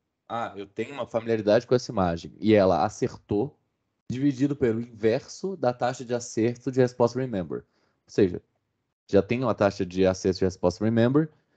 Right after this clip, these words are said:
eu faço o inverso dela, ou seja, um menos a taxa de resposta remember, menos aqui a taxa de alarmes falsos de resposta familiar, todas as vezes que a pessoa respondeu, "Ah, isso aqui é familiar", mas ele errou,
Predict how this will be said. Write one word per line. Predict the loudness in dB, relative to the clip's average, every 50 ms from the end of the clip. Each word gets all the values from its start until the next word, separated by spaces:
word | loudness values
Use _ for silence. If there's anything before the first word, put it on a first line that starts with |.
| _ _ -6
eu | -6 -4
faço | -2 -2 -2 -2 -4 -8
o |
inverso | -6 -2 -2 -2 -2 -4 -4
dela, | -2 -2 -2
ou | -2 -4
seja, | -6 -8 -10 -8 -8 -8 -10 -12 -14 -16 -18 -16 _
um | -2 0 0 0
menos | 2 2 4 4 4 4 4 2 2
a | 2
taxa | 2 2 0 0 0 -2
de | -4
resposta | -4 -2 0 0 0 2 2
remember, | 2 4 4 4 4 4 2 0 0 -4 _ _ _ _ _ _ _ _ _ -20 -20 _ _ _
menos | 0 4 6 6 6 4 2 2 0 0
aqui | 0 0 -2 -2 0 0 0 -2 0
a | 0 0
taxa | 2 4 4 6 6 4 2 -2
de | -4 -6 -8 -8 _
alarmes | -4 -2 0 0 0 0 -2 -6 -12 -18
falsos | -8 _ 0 0 2 0 -2 -8 -14 -20 -20 -20 _ _
de | -8 -8
resposta | -6 -6 -6 -6 -6 -6 -4 -2
familiar, | 0 0 0 2 0 0 0 -2 -2
todas | -2 -2 -2 -2
as | -2
vezes | -4 -4 -6
que | -8
a | -10
pessoa | -10 -12 -12 -12 -14 -14
respondeu, | -14 -16 -14 -12 -12 -10 -8 -8 -8 -8 -10 -14 _ _ _ _ _ _
"Ah, | -14 -10 -8 -6
isso | -4 -4
aqui | -2 0 -2
é | -2
familiar", | 0 -2 -2 0 2 4 6 6 6 4 2 0 -6 _ _ _ _ _ _ _
mas | 0 2 2 2 2
ele | 0 0 0
errou, | 0 2 2 2 2 0 -2